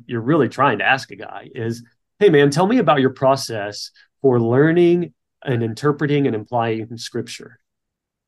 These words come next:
And what that does is that scales all of this, 'cause no matter where a man is in his spiritual life, he should be able to answer that question.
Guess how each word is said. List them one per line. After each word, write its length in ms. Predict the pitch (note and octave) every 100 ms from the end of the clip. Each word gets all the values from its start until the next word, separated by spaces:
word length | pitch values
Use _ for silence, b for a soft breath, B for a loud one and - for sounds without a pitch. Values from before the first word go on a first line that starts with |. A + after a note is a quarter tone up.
| -
And 180 | A2+ -
what 200 | C#3 -
that 260 | G#3 C#4
does 240 | D#3+ B2+ A2+
is 100 | A2+
that 180 | D3 D3+
scales 640 | - E3 E3+ C#3 A2+ A2
all 180 | B2 C3
of 100 | F#2+
this, 260 | F#2+ -
'cause 160 | - A2
no 80 | C#3
matter 220 | D#3 D#3+
where 420 | C#3 D3+ F#3 G3
a 140 | F3 C#3
man 360 | C#3+ D3 D#3
is 280 | C3 A2+ G#2+
in 80 | A2
his 200 | A#2+ A#2
spiritual 400 | - G#3 - G#2+
life, 260 | G2 G2+ - b b
he 140 | G3
should 180 | G3+ A#3
be 80 | G3
able 140 | F#3+
to 60 | E3
answer 240 | D#3+ D#3 C#3+
that 140 | A#2+
question. 440 | E3+ F#3 - G#2+